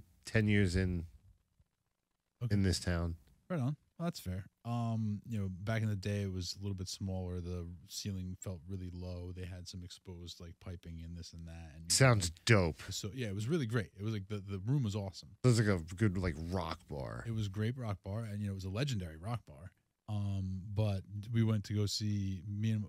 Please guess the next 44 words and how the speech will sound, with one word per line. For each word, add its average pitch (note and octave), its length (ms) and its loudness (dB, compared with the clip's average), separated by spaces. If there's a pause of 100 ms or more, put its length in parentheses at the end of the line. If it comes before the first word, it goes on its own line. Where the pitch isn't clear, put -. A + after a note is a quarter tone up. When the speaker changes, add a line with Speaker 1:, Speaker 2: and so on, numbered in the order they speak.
Speaker 2:
uh, G2+ 40 -6
my G2+ 160 -2
brother G2+ 300 -2
and G2 80 -2
a F#2+ 40 -4
couple F#2+ 240 -6
buddies F#2+ 240 -4
went F#2 140 -4
to G2 60 -10
go F#2 80 -4
see, F2+ 480 -6 (300)
uh, F2 380 -8 (360)
like, F2 100 -10
a F2 40 -10
hardcore G2+ 420 -4
show. B2 380 -2
So - 140 -12
it - 20 -4
was, F2 80 -6
like, F2 140 -10
Pennywise F#2+ 760 -2
and F2 500 -6 (200)
s-, - 320 -8
a - 20 -12
couple G2+ 240 -4
other F#2+ 140 -2
Speaker 1:
Fuck F#2+ 140 -2
Speaker 2:
bands. F#2 500 -2
Speaker 1:
yeah. - 560 -12
Speaker 2:
And, F2+ 440 -2 (1040)
uh, B2 60 -10 (220)
there A2 80 -2
was G2 200 -4
mosh G#2+ 380 -4
pits G#2+ 200 -6
that G#2+ 120 -2
opened G2+ 240 0
up, G2 220 -2
crowd G2+ 240 -4
surfing, G2 580 -4
like, E2+ 140 -8 (100)
ba-, G2+ 160 -4
you G2+ 80 -6
know, F2+ 140 -6